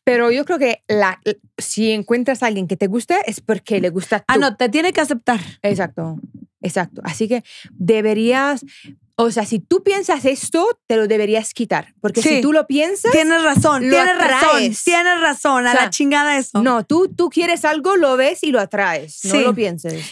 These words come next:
Speaker 2: Quiero ahorita enfocarme tantito, subir, hacer unas cosas y ya luego que llegue. Ahorita
Speaker 1: Justo.
Speaker 2: no, ahorita no hay tiempo, pero me da mucho gusto.
Speaker 1: Ah, entonces, ¿cuán-, vamos a decirle, ¿cuánto tienes que esperar más o menos?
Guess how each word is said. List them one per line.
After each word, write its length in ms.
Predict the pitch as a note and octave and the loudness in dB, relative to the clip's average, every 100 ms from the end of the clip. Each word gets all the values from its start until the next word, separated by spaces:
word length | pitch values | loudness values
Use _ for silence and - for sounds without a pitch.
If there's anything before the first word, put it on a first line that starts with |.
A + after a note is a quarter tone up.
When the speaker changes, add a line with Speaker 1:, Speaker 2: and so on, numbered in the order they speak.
| - | -4
Speaker 2:
Quiero 260 | F#4 G#4 G#4+ | 0 4 2
ahorita 580 | F#4+ C#4+ E4+ D#4+ D4+ C4+ | 2 0 2 2 2 2
enfocarme 640 | A3+ B3 C#4 C#4 C#4 B3 | 0 0 0 2 0 0
tantito, 640 | A#3 A3+ G#3 C#4+ - D#4+ | 0 0 -2 -2 0 0
subir, 480 | - B3 A3+ C4+ D4 | 0 -2 -2 -2 0
hacer 180 | A#3+ C4+ | 0 0
unas 240 | B3+ A#3 | 0 -2
cosas 380 | - C4 D4+ C4 | -2 -2 -2 -2
y 60 | A3 | -2
ya 120 | G#3+ | 0
luego 220 | G3+ F#3+ | 0 -2
que 160 | F#3+ B2 | -4 -6
llegue. 180 | - - - | -8 -12 -2
Ahorita 240 | A3+ C#4+ | 0 2
Speaker 1:
Justo. 40 | C#4+ | 0
Speaker 2:
no, 80 | C4 - - | -2 -4 -18
ahorita 220 | - - G#3+ | -6 -2 0
no 60 | |
hay 80 | C4 | 0
tiempo, 320 | A3 G#3 G3 | 0 -4 -4
pero 240 | G3 C4 C4+ | 0 0 2
me 100 | C#4+ | 2
da 100 | D4 | 0
mucho 320 | C#4+ C4 D4 | 0 -2 0
gusto. 460 | C4+ B3+ - C#4 - | 0 -2 0 -2 0
Speaker 1:
Ah, 120 | B3 | -2
entonces, 260 | C4 C4+ C4+ | -2 -2 -2
¿cuán-, 420 | C#4+ C#4 A#3+ A#3 | -2 -2 -4 -10
vamos 300 | - B3+ C#4 | -2 0 2
a 40 | C#4+ | 0
decirle, 360 | C#4+ D4+ C4 | 0 0 0
¿cuánto 400 | B3 C#4+ C#4 D4+ C#4+ | 0 0 2 2 2
tienes 260 | D4+ D4 | -2 -2
que 80 | - | -6
esperar 380 | - C4 B3+ C4+ | -4 -2 0 0
más 140 | C#4+ C4+ | 0 0
o 20 | |
menos? 240 | C#4+ D#4+ | 0 -2